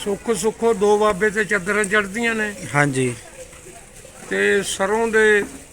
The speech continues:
Speaker 1: ਦੀਵੇ ਲੱਗਦੇ ਆ ਤੇਲ
Speaker 2: ਹਾਂਜੀ।
Speaker 1: ਦੇ।
Speaker 2: ਉਹ ਇੱਥੇ ਹੀ ਮਿਲਦਾ ਜੀ ਸਾਰਾ ਕੁਝ?
Speaker 1: ਉਹ ਆਪਦੇ ਘਰੋਂ ਲੈ ਕੇ ਆਉਣਾ
Speaker 2: ਅੱਛਾ,
Speaker 1: ਪੈਂਦਾ।
Speaker 2: ਘਰੋਂ ਵੀ ਲੈ ਕੇ ਆਉਣਾ
Speaker 1: ਹਾਂ,
Speaker 2: ਹੁੰਦਾ।
Speaker 1: ਸ਼ਨੀਵਾਰ ਨੂੰ ਤੇਲ ਤਾਂ ਮਿਲ ਜਾਂਦਾ ਉਰੇ।
Speaker 2: ਹਾਂਜੀ।
Speaker 1: ਸੁੱਖ ਦਿੰਦੇ ਆ ਲੋਕ ਵੀਰਵਾਰ ਨੂੰ।
Speaker 2: ਠੀਕ ਹੈ ਜੀ।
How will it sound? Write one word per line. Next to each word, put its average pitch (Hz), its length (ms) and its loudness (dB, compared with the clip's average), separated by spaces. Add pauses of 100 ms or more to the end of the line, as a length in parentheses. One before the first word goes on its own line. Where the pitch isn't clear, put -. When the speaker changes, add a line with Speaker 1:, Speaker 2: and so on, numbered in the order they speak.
(340)
Speaker 1:
ਦੀਵੇ 196 340 2
ਲੱਗਦੇ 190 420 0
ਆ 190 80 0
ਤੇਲ 131 80 -6
Speaker 2:
ਹਾਂਜੀ। 139 300 2
Speaker 1:
ਦੇ। 156 180 -8 (220)
Speaker 2:
ਉਹ 208 140 10
ਇੱਥੇ 214 200 8
ਹੀ 247 60 8
ਮਿਲਦਾ 254 280 10
ਜੀ 247 80 8
ਸਾਰਾ 233 200 10
ਕੁਝ? 226 140 6 (280)
Speaker 1:
ਉਹ 240 640 2
ਆਪਦੇ 214 320 -2
ਘਰੋਂ 226 300 0
ਲੈ 196 140 0
ਕੇ 190 140 -2
ਆਉਣਾ 175 200 -2
Speaker 2:
ਅੱਛਾ, 175 180 4
Speaker 1:
ਪੈਂਦਾ। 160 160 4
Speaker 2:
ਘਰੋਂ 190 140 10
ਵੀ 175 100 6
ਲੈ 156 120 8
ਕੇ 147 100 4
ਆਉਣਾ 135 160 4
Speaker 1:
ਹਾਂ, 151 220 0
Speaker 2:
ਹੁੰਦਾ। 196 140 -2
Speaker 1:
ਸ਼ਨੀਵਾਰ 220 520 2
ਨੂੰ 220 180 -2
ਤੇਲ 214 300 4
ਤਾਂ 220 200 0
ਮਿਲ 170 160 -2
ਜਾਂਦਾ 233 340 0
ਉਰੇ। 190 220 0 (160)
Speaker 2:
ਹਾਂਜੀ। 143 400 4 (460)
Speaker 1:
ਸੁੱਖ 196 260 -4
ਦਿੰਦੇ 220 320 -2
ਆ 262 60 2
ਲੋਕ 247 280 -2
ਵੀਰਵਾਰ 185 580 -2
ਨੂੰ। 139 140 -10 (200)
Speaker 2:
ਠੀਕ 160 260 6
ਹੈ 139 100 8
ਜੀ। 120 160 0